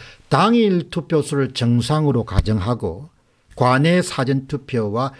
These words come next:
관내 사전투표가 조작된 것으로 가정해가지고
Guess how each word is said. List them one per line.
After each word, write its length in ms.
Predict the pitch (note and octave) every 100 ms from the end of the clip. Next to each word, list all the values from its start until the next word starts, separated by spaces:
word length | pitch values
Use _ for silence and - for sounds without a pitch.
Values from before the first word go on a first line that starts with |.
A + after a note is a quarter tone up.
| - -
관내 460 | A#2 B2 C#3 D#3+
사전투표가 920 | E3 C#3+ C#3 C3+ - - A2+ G2+ B2 - - -
조작된 680 | A#2 B2 D#3 D#3+ - C#3
것으로 300 | A2+ A#2 G#2+
가정해가지고 960 | - G2 F#2+ A2 F#2 G2 G2+ - -